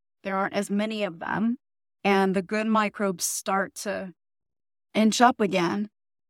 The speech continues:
this is when the body starts to focus on rebuilding and healing the damage that has been caused by the pathogens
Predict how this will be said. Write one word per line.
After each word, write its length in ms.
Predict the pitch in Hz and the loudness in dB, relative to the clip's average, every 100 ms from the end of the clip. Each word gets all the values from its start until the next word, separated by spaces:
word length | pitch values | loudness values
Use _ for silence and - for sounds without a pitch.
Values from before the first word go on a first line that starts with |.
| _ | _
this 360 | - 185 208 202 | -4 2 4 4
is 180 | 214 185 | 0 0
when 180 | 208 202 | 0 0
the 80 | |
body 300 | 196 196 202 | 4 4 4
starts 500 | 190 - 202 196 - | -2 -2 -2 -2 -4
to 220 | - - 208 | -4 -4 -4
focus 800 | - - 294 - 185 214 - - - | 0 6 6 6 2 0 -2 -8 -6
on 500 | 220 220 220 220 208 _ _ _ - | -4 -2 -2 -2 -6 _ _ _ -8
rebuilding 1160 | 196 196 233 240 180 202 220 214 165 135 92 - _ - | -4 0 2 2 4 4 4 2 -2 -6 -10 -16 _ -2
and 340 | 208 202 196 | 4 4 2
healing 640 | - - 220 247 240 220 | -2 -6 0 2 2 0
the 80 | 202 | -2
damage 680 | 202 202 214 220 202 175 - - _ | 0 2 2 0 -2 -2 -4 -6 _
that 300 | 196 185 - - _ _ _ _ _ _ _ - | 2 4 2 -4 _ _ _ _ _ _ _ -2
has 200 | 214 202 | 0 2
been 180 | 202 | 2
caused 560 | 185 - 202 208 208 175 | 0 2 6 6 4 0
by 140 | - 196 | -2 -2
the 80 | |
pathogens 920 | 196 - 233 - 208 - 214 294 - | -2 0 0 0 -4 -2 0 0 -2